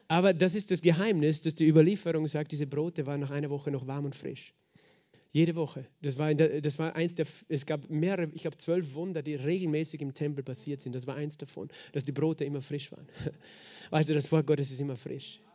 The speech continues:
Es wird nie alt. Es wird nie langweilig schmecken. Auf jeden Fall, ah, dann, da kam da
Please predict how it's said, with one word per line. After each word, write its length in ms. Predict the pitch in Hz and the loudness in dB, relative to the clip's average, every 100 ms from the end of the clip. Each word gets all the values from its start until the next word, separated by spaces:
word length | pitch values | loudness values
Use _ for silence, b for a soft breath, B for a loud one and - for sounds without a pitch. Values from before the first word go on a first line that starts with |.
| B B | B B
Es 200 | 147 139 | 2 10
wird 200 | 180 185 | 10 10
nie 140 | 190 | 2
alt. 440 | 170 151 131 - - 175 | 2 -4 -8 -14 -14 -6
Es 180 | 151 143 | -2 2
wird 160 | 175 190 | 6 10
nie 100 | 196 | 10
langweilig 520 | 185 196 180 175 170 | 10 8 6 4 2
schmecken. 360 | - 175 175 139 B B | 2 0 0 -6 B B
Auf 160 | 156 170 | 2 6
jeden 220 | 233 240 | 6 6
Fall, 180 | 214 214 B B B _ | 4 2 B B B _
ah, 80 | - - | -10 -10
dann, 380 | - 220 240 202 | 6 6 6 4
da 100 | 208 | 2
kam 280 | 220 233 240 | 6 6 8
da 200 | 226 208 | 6 6